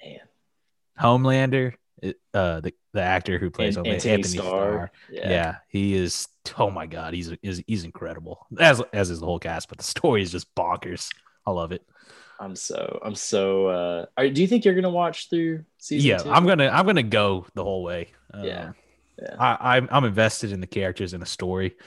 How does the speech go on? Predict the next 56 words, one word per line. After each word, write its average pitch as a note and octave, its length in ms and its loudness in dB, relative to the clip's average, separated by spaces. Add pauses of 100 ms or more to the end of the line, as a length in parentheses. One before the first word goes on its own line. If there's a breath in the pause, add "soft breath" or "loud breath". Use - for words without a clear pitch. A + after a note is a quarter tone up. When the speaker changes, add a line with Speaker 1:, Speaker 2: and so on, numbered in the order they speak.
(380 loud breath)
Speaker 2:
so A2 140 2
I'm G2+ 100 2
gonna E2 180 -8
see - 120 -14
it - 100 -16
through. - 160 -18 (580)
Speaker 1:
Nice, - 520 -12
nice. - 320 -14 (480)
Um, G2 560 0
I G#2+ 100 -8
might F2+ 200 -10
have E2 140 -14
to. - 140 -20
Oh, D#3+ 80 2
what G3 160 6
do C4+ 60 4
you? G3 200 4
It's F#3 140 4
on. A2 540 0
It's G3 160 0
a C#3+ 40 0
Showtime - 440 -4
show, - 180 -10
right? A#2+ 320 -6 (460 soft breath)
Speaker 2:
It C3 160 4
is F#3 140 4
on F#3+ 380 4
H A#2+ 380 -2
B C3 180 4
O A#2+ 200 6
Max, G2 380 -2
I D#2+ 100 -8
believe. E2+ 380 -10
I, A#2+ 400 6
Speaker 1:
<gasps> - 60 -16
Speaker 2:
I B2 220 2
did A2+ 260 4
Speaker 1:
Really? A3+ 100 2
Speaker 2:
get A2 120 2
the F#2 60 -8
Blu-rays. E2+ 640 -8
I'm G2+ 220 -10
pretty G3 160 2
sure C#3+ 160 4
it's A2 120 0
on G2+ 140 -4
H F2 220 -8
B C#2+ 100 -14
O G#1 80 -14
Max, - 460 -18
but, D#2 200 -8
uh, - 220 -10 (220)
I G#2+ 100 0
got G2 160 2
the E2 80 -12
Blu-rays. - 420 -12